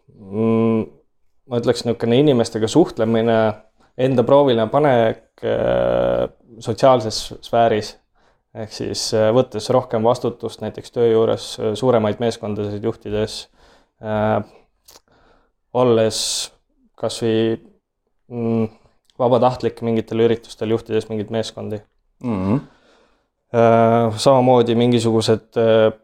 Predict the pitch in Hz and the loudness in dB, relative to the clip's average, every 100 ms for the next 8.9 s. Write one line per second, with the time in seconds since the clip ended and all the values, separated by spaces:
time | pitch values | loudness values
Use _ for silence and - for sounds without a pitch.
0 | - - - 135 139 120 - 113 107 131 | -20 -20 -2 4 4 4 -2 -2 4 4
1 | 139 - 110 110 107 - 117 - - - | 4 2 -2 -2 -2 -6 -4 -4 -4 -6
2 | - 110 101 113 113 110 110 110 113 120 | -8 -6 0 2 2 2 2 2 2 2
3 | 123 123 117 123 113 110 113 107 107 113 | 2 2 0 0 -2 0 2 0 0 0
4 | 110 107 107 107 110 135 - 113 110 110 | 0 2 2 2 0 -2 -2 -2 0 2
5 | 110 110 110 98 - _ _ _ _ _ | 2 4 2 0 -8 _ _ _ _ _
6 | _ _ - 107 104 104 104 - 107 104 | _ _ -14 -8 -6 -4 -4 -4 -4 -4
7 | 104 107 110 110 95 - 98 _ _ _ | -2 -2 0 0 -2 -6 -16 _ _ _
8 | _ _ _ - _ _ - 117 | _ _ _ -20 _ _ -4 0